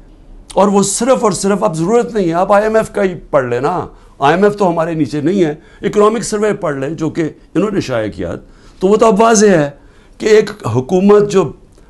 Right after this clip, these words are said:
बेहतरीन परफॉर्मेंस दे रही थी, जो लोगों के हालात बेहतर कर रही थी, रोज़गार बढ़ता जा रहा था, फैसलाबाद के अंदर टेक्सटाइल के वर्कर्स नहीं मिल रहे थे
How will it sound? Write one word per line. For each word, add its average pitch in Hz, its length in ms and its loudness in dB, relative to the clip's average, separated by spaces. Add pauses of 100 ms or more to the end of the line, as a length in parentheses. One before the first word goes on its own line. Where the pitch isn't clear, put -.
बेहतरीन 165 640 2
परफॉर्मेंस 196 480 4
दे 165 180 -6
रही 143 140 0
थी, 113 400 -8 (280)
जो 170 120 4
लोगों 180 300 4
के 214 120 2
हालात 175 320 4
बेहतर 196 340 0
कर 156 220 -2
रही 135 120 -2
थी, 143 140 -2
रोज़गार 196 500 2
बढ़ता 175 340 -4
जा 139 160 -4
रहा 117 160 -4
था, 127 400 -6 (320)
फैसलाबाद 190 680 0
के - 80 -8
अंदर 180 340 -2 (1200)
टेक्सटाइल 196 440 0
के 196 140 2
वर्कर्स 180 420 2
नहीं 233 120 0
मिल 208 160 2
रहे 185 240 0
थे 131 200 -6